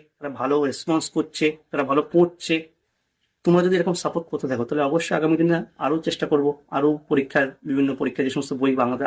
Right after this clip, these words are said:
আস-, থাকে না, তোমরা পরীক্ষা দিতে পারো না, সেগুলো তো অবশ্যই নিয়ে আসবো। অবশ্যই, অবশ্যই তোমরা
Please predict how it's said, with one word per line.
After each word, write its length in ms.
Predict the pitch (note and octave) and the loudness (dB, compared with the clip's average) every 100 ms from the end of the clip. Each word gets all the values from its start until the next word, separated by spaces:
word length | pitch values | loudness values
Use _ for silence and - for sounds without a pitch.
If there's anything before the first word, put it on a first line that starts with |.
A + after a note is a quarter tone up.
| B2 | -4
আস-, 120 | - | -4
থাকে 160 | D3 D3 A#2+ | -4 -2 -4
না, 60 | - _ _ _ | -6 _ _ _
তোমরা 160 | - C#3+ | -4 0
পরীক্ষা 200 | D3 C#3+ | 2 2
দিতে 140 | D3+ C#3+ | 2 2
পারো 140 | D#3 D3 | 2 2
না, 40 | A#2 | -2
সেগুলো 200 | D3+ C#3 D#3+ | -10 -8 -8
তো 40 | |
অবশ্যই 160 | E3 G#3+ | -6 -4
নিয়ে 120 | G#3+ F3 | 0 0
আসবো। 160 | C#3+ D3 _ _ _ _ _ _ _ _ _ _ _ - - - - | -4 -12 _ _ _ _ _ _ _ _ _ _ _ -12 2 8 10
অবশ্যই, 220 | - D#3 | 10 6
অবশ্যই 200 | D3 - C3+ | 2 0 -4
তোমরা 180 | C3+ | 0